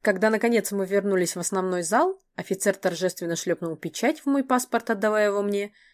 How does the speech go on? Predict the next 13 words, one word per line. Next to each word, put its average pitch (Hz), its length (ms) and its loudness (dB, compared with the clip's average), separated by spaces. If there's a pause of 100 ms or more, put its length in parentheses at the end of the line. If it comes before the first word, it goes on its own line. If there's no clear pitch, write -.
спросил 254 500 0
вдруг: 156 380 -8 (440)
"А 165 120 2
если 254 240 6
честно, 180 380 0
вы 156 100 -4
хотели 339 300 2
бы 254 160 2
поселиться 175 500 -4
в - 60 -6
С 165 100 -6
Ш - 180 -4
А?" 147 180 -4